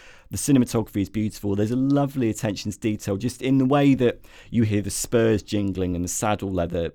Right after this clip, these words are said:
creaking. I'm a sucker for Westerns, I love Westerns in both literature and movies, so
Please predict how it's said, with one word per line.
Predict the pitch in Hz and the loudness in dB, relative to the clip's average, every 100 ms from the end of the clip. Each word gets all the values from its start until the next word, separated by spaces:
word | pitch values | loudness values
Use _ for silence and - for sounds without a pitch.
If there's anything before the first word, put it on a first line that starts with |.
| - | -12
creaking. | - 95 90 104 | -4 -4 -2 2
I'm | 113 117 | 4 4
a | |
sucker | 98 - 98 - | 2 -2 -6 -6
for | - | -8
Westerns, | 87 82 - 92 | -4 -4 -6 -6
I | 92 | -2
love | 90 98 85 | 0 0 -2
Westerns | 92 87 - 87 85 | -4 -6 -6 -6 -4
in | 82 | -4
both | 82 - | -4 -6
literature | 85 - - - | -8 -8 -12 -8
and | 85 80 | -6 -4
movies, | 87 87 85 80 | -4 -4 -6 -8
so | - 95 85 | -8 -4 -4